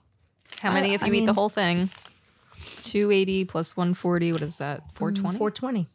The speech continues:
Speaker 2: Yeah.
Speaker 1: Good
Speaker 2: Four twenty.
Speaker 1: deal.
Speaker 2: That is great.
Speaker 1: Mm.
Speaker 2: Enjoy hot or cold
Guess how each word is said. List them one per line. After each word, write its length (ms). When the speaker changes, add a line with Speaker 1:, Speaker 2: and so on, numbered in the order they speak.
Speaker 2:
Yeah. 200
Speaker 1:
Good 100
Speaker 2:
Four 100
twenty. 300
Speaker 1:
deal. 80
Speaker 2:
That 140
is 140
great. 460
Speaker 1:
Mm. 460
Speaker 2:
Enjoy 280
hot 200
or 80
cold 500